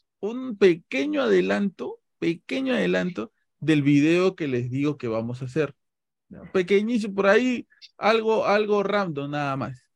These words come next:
¿ya? Este, contáctanos por ahí, envíanos tu historia por ahí para, este, compartirla en el podcast.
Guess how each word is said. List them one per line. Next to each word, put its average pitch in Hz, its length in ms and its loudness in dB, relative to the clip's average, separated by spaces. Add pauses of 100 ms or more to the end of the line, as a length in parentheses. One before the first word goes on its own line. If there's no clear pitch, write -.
(160)
¿ya? 160 280 -2 (1080)
Este, 139 580 2
contáctanos 190 600 0
por 202 160 -2
ahí, 233 240 2
envíanos 208 440 -4
tu 175 80 -12
historia 202 260 0
por 190 160 -2
ahí 233 280 0 (300)
para, 208 440 2 (100)
este, 139 360 -6
compartirla 131 1000 -4
en 127 200 -4
el 113 140 -10
podcast. - 640 -14